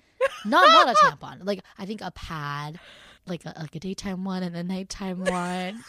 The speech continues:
Speaker 1: For, for those of you who didn't know, there were two different
Speaker 2: Oh
Speaker 1: ones.
Speaker 2: my God. It was like, it was like the fifth grade FabFitFun box. <laughs>
Speaker 1: <laughs> Oh my God.
Speaker 2: Here is your little trial. <laughs>
Speaker 1: Okay, let me see.
Speaker 2: So here's the book.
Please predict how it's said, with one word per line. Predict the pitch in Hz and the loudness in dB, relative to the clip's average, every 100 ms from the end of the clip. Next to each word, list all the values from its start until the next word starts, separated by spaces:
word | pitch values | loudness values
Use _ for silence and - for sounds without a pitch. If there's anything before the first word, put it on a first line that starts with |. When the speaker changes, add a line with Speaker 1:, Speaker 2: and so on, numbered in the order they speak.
| - - 1077 | -14 -12 -4
Speaker 1:
For, | 214 214 262 208 | -4 -4 -8 -4
for | 202 | 2
those | 196 208 | 4 4
of | 208 | 2
you | 214 240 | 2 2
who | |
didn't | 208 208 208 | 2 2 2
know, | 254 254 | 2 4
there | 240 | 4
were | 233 240 | 4 4
two | 294 | 4
different | 285 262 285 | 4 6 4
Speaker 2:
Oh | 285 | 4
Speaker 1:
ones. | 277 285 330 339 | 2 6 6 4
Speaker 2:
my | 381 415 403 | 2 2 4
God. | 415 370 - | 4 4 6
It | 277 | 4
was | 320 311 | 4 2
like, | 320 285 - _ _ - | 0 0 -6 _ _ -4
it | 277 269 | -4 -4
was | 277 262 | -8 -6
like | 285 277 - | -6 -8 -10
the | 269 | -10
fifth | - - 233 - _ | -10 -8 -8 -8 _
grade | - 220 208 214 233 - | -10 -6 -6 -8 -10 -8
FabFitFun | 214 196 - 220 - - 160 - | -6 -6 -8 -14 -14 -16 -16 -16
box. | 135 - - - - | -14 -14 -10 -10 -10
<laughs> | - 370 | -4 4
Speaker 1:
<laughs> | 392 - - - - 784 - 906 831 - - - | 4 4 -2 -14 -20 -20 -20 -20 -20 -20 -20 -16
Oh | - - - | -14 -12 -10
my | - - | -10 -10
God. | 233 233 - 131 - 269 - - - - | -8 -8 -8 -4 -2 -2 -6 -14 -14 -6
Speaker 2:
Here | - 440 392 415 | -2 -2 -2 -4
is | 427 392 330 | -4 -4 -2
your | 320 285 277 | -2 0 -2
little | 277 285 277 - | -2 -2 -2 -6
trial. | - - 349 262 262 240 254 - | -6 -2 2 4 4 0 -2 4
<laughs> | 480 440 - - - - _ - - _ - | 4 2 -12 -12 -12 -14 _ -20 -20 _ -14
Speaker 1:
Okay, | 190 196 | -8 -6
let | 160 156 | -8 -10
me | 170 | -10
see. | |
Speaker 2:
So | - 247 | -6 -2
here's | 285 320 | 0 -2
the | - 247 | 0 -2
book. | 226 202 - | 2 0 -2